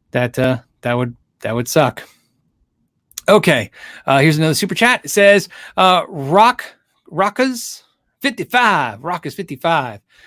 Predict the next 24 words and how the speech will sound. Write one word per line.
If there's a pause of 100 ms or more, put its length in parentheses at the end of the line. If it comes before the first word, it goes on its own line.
(220)
They,
uh, (280)
says,
"Ever
seen
Electro-Harmonix (120)
tri-parallel
mixer
pedal?" (280)
I
have
not. (480)
"Have
lush
reverb
delay
with
fuzz
and
overdrive
at
the
same
time."